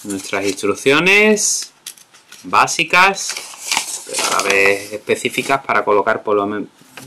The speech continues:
lo que es el aura o, o lo que es la energía de, de Goku. Lo que es cómo se sustituyen lo que son las cabezas,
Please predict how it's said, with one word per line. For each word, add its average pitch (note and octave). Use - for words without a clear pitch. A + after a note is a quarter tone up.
lo A2
que A2+
es -
el G#2+
aura D3
o, A2
o -
lo G#2+
que A2+
es A2
la G#2+
energía B2+
de, C3
de G#2+
Goku. G3+
Lo G#2+
que G#2
es -
cómo A2+
se A2
sustituyen A2
lo G#2
que -
son G#2+
las G#2
cabezas, E3